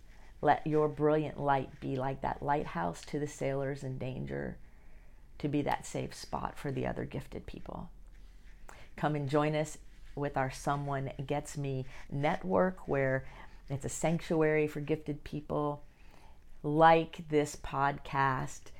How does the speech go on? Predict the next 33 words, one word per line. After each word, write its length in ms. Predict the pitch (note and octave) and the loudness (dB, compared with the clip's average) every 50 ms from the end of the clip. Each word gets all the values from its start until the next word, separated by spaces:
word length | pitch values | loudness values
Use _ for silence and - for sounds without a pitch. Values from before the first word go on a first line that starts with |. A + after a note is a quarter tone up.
| - - - D3+ | -14 -8 -6 4
do 160 | D3+ E3+ E3+ | 6 8 8
whatever 580 | D#3+ D#3+ D3 D3+ - - - E3+ F3+ F3 F#3 F#3 | 8 8 4 4 2 6 8 8 10 10 8 6
you 140 | F3 E3+ | 6 6
need 220 | E3 D#3+ D#3+ D#3+ D3+ | 4 2 2 2 2
to 60 | D#3 | 0
do 300 | D3+ C#3 C#3 C#3+ C#3 C#3 | 0 2 2 4 4 4
to 80 | C3+ C3+ | 4 2
connect 440 | C3+ - - C3+ C3+ C#3+ D3+ D3 - | 0 -2 -2 0 0 0 0 0 -2
with 160 | D3+ D3+ - - | -4 -4 -2 -2
other 200 | - C#3 C#3 C#3 | 0 2 2 0
gifted 400 | C3+ C3+ C3+ C3+ C3+ - C3 C3 - | 0 0 -2 -2 -2 -4 -6 -6 -2
people, 320 | - C3 C3+ C#3+ C#3 C3+ | -4 -4 -2 0 -2 -2
and 120 | B2+ C3 | 0 0
reach 220 | D3+ F3 F#3 F#3 - | 2 2 2 2 4
out 220 | F3 D#3+ D#3+ - - | 2 2 2 0 -2
to 80 | - | -4
me 300 | D3 C#3+ C3 C3 B2+ - - | -2 -2 -2 -2 -4 -2 -2
if 160 | C#3 C#3 C3+ C3+ - - | -2 -2 -2 -2 -8 -10
you 300 | D3+ C#3 C#3 C#3+ C#3+ C#3 | -8 -6 -4 -2 -2 0
have 240 | C3+ C3+ C3 C3+ C3+ - - - - - | 0 0 -2 -2 -4 -8 -14 -8 -2 0
any 520 | E3 D#3+ E3 F3 F3+ F3+ F3 F3 F3+ - - - - - - - | 0 2 4 4 4 4 2 2 0 -4 -6 -12 -14 -14 -16 -12
comments, 600 | - - - G3+ G3 F#3+ F3+ F3 E3+ F3 E3+ - | -6 2 6 8 8 8 8 6 4 2 -2 -6
questions, 720 | - - - F3+ D#3+ D3+ - - - D#3 D3 C#3+ C#3+ - - - - - - - - - - - | -10 -2 2 2 2 2 0 -4 -4 -4 -4 -4 -6 -8 -10 -12 -14 -14 -16 -16 -16 -16 -4 0
or 560 | D3+ D3 C#3 C#3 C#3+ C#3+ C#3+ C#3 C3+ C3+ C3+ - - - - - - - - - - - - - - - - - - - - - - - - - - - - - - - - - - | 2 4 4 6 6 6 6 4 4 2 -2 -8 -14 -16 -18 -18 -18 -18 -18 -18 -18 -20 -20 -20 -20 -20 -20 -20 -20 -20 -20 -20 -20 -20 -20 -20 -18 -18 -18 -18 -18 -16 -16 -16 -2
desires 760 | - D#3 C#3 C3 B2+ C3+ C3+ D3 D3 C#3 C#3 C3 C3+ - - - - - - | 0 0 2 2 2 2 2 2 2 2 0 -2 -4 -8 -12 -16 -16 -16 -6
that 160 | - C#3+ C3 C#3 | -4 -2 0 0
you 120 | D3 C#3+ | 0 2
would 160 | C#3 C#3 C3+ | 2 2 2
like 300 | C3+ C3+ C3 B2+ B2+ - | 2 0 0 0 -2 -8
to 140 | - - C3 | -12 -12 -12
see 200 | - - C#3 C3 | -8 -6 -6 -6
fulfilled, 640 | B2 - - C3 C3 - - C3 B2+ B2 B2+ C3 | -6 -4 -4 -4 -4 -4 -4 -4 -2 -2 -2 0
because 600 | C#3+ D3+ D3 - - D#3 C#3+ C3+ C3 A#2+ A#2+ - | 0 -2 -2 2 2 2 4 4 2 0 -4 -8